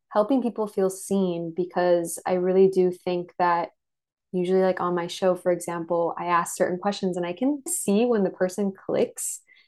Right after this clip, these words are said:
in their head of, "Wow, that's my story. I, I did that," or, "I can't believe, like, I'm on this podcast talking about my journey." And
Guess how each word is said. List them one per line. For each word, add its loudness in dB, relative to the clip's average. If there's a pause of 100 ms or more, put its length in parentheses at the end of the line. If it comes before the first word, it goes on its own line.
(240)
in 4
their 0
head 4
of, 0
"Wow, 2
that's 2
my 0
story. 2
I, -4
I 0
did 0
that," 2
or, 0
"I -8
can't -4
believe, -2
like, -4
I'm -4
on -4
this -10
podcast -2
talking -6
about -2 (880)
my -4
journey." 0
And -4